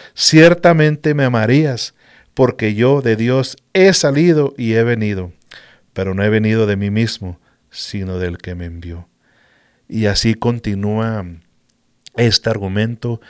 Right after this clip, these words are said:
esto que el Señor les decía, ¿verdad? Ya después dice, "¿Por qué no entendéis mi lenguaje? ¿Por qué no podéis escuchar mi palabra?".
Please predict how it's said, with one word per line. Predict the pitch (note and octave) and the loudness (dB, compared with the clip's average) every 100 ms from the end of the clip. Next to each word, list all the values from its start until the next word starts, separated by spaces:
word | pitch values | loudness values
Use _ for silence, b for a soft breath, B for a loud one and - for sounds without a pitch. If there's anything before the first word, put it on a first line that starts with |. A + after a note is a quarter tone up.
| B B B B _ | B B B B _
esto | A#2 A2+ - A#2+ | 0 2 0 -2
que | G#2 | -2
el | F#2 | -2
Señor | G2+ G2 G2+ | -4 -2 -2
les | G#2 G#2 | -2 -4
decía, | G2 F2+ A#2 A#2+ | -4 -6 -6 -4
¿verdad? | G#2+ G#2+ | -4 -2
Ya | G#2+ | -2
después | G#2+ A2+ | -2 -4
dice, | A2 - | -4 -6
"¿Por | G#2+ A2 | -4 -6
qué | - B2 | -4 -4
no | |
entendéis | C3 C3+ C#3 C3+ B2+ | -4 -4 -4 -4 -4
mi | C3+ | -4
lenguaje? | B2+ G#2+ G#2 B2+ C3+ B2 G#2 b b b b - | -4 -6 -8 -10 -12 -16 -16 b b b b -2
¿Por | A#2 - | -2 0
qué | A#2+ | -2
no | C3 | -2
podéis | C3 B2+ B2+ B2+ - | -2 -4 -4 -6 -8
escuchar | - - G#2 - A#2 B2+ - _ | -12 -14 -14 -12 -10 -12 -16 _
mi | A#2 G#2 | -12 -10
palabra?". | - F#2 F2+ F#2+ F#2+ G2 | -10 -12 -10 -12 -14 -18